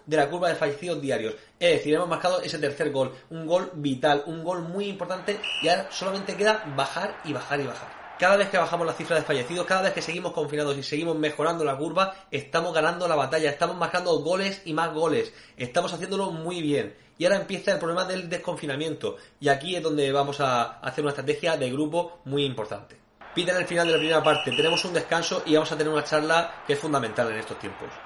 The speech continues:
El desconfinamiento es necesario por actividad económica, por actividad social, mental,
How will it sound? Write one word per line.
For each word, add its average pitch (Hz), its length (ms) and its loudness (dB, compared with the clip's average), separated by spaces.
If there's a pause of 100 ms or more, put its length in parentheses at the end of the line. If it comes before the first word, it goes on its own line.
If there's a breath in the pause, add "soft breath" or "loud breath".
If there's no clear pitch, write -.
(140)
El 170 80 0
desconfinamiento 165 640 2
es 208 40 0
necesario 170 600 2
por 135 100 0
actividad 139 400 2
económica, 196 540 0
por 175 80 4
actividad 156 320 2
social, 185 440 0
mental, 170 560 2